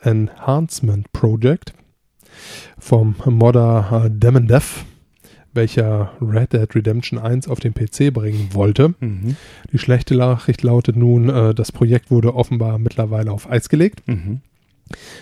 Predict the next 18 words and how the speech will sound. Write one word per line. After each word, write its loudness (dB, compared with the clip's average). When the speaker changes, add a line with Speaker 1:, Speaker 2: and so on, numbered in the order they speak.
Speaker 1:
Aktuell -2
ist, -6
äh, 2
noch 0
unklar, -2
ob -2
Rockstar 0
Games 0
beziehungsweise 0
Take-Two 2
Interactive -2
mit 2
rechtlichen 0
Schritten 0
dort -2
gedroht 0
hat, 0
Speaker 2:
Hm. -4